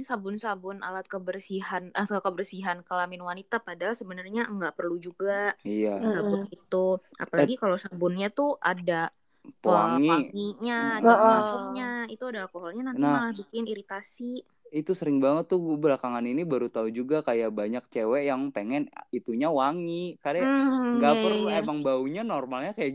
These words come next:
Speaker 2: gitu.
Speaker 1: Iya,
Speaker 2: Kalau
Speaker 1: benar-benar.
Speaker 2: wangi itu malah aneh.
Speaker 1: Sebenarnya ini tuh buat pelajaran buat cowoknya juga kayak,
Speaker 2: Iya.
Speaker 1: ya, ah, lo,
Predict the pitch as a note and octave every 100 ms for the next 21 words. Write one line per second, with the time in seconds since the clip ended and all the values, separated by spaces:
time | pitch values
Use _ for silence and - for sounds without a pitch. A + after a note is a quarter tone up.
0 | C#3+ - A#3 B3 F#3+ A#3 A#3 A#3 A#3 -
1 | A#3 G3 C3+ A2+ C3+ F3+ C#3+ D3 - -
2 | _ - C#4+ B3+ C4+ A3+ B3 E4+ E4+ G4
3 | B4 B4+ - G#3+ A3 - A3+ G3+ A3+ E4+
4 | D4 A#3 A3 F#3 F#3 F#3 F#3+ F#3+ A#3 D4+
5 | D4 G3 G3 F3 C#3+ E3 D#3 F3+ F#3 F3+
6 | - - - A3 E4 G#4 F4+